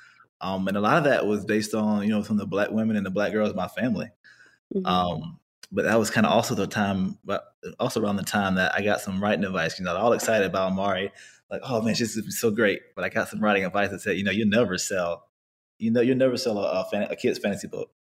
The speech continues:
Speaker 1: with a
Speaker 2: Mm.
Speaker 1: black character, and especially with a young black girl." 'Cause, you know, I just, I just wasn't done,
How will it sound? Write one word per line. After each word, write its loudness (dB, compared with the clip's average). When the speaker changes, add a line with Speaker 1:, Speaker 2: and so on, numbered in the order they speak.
Speaker 1:
with -6
a -2
Speaker 2:
Mm. -2
Speaker 1:
black 2
character, 0
and -2
especially 2
with -8
a -8
young -2
black 0
girl." 0
'Cause, -16
you -10
know, -4
I 2
just, -4
I 2
just 2
wasn't 6
done, 2